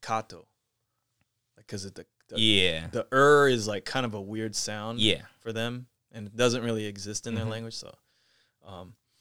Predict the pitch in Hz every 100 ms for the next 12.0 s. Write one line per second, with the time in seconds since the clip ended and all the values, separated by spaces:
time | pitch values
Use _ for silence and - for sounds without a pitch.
0 | _ _ - - _ _ _ _ _ _
1 | _ _ _ - 139 131 117 165 151 156
2 | 123 165 160 170 156 196 226 - 135 123
3 | 127 123 107 101 - 110 104 87 - _
4 | _ 113 120 131 113 117 113 110 110 -
5 | 113 101 98 98 95 - _ _ _ 120
6 | 117 117 113 113 _ _ _ _ _ _
7 | _ 101 - _ _ _ 147 139 139 139
8 | 107 127 143 - 127 113 - 120 107 104
9 | 107 107 110 - 107 107 101 - - _
10 | _ _ _ _ _ _ _ _ _ _
11 | 120 113 113 113 110 117 107 - -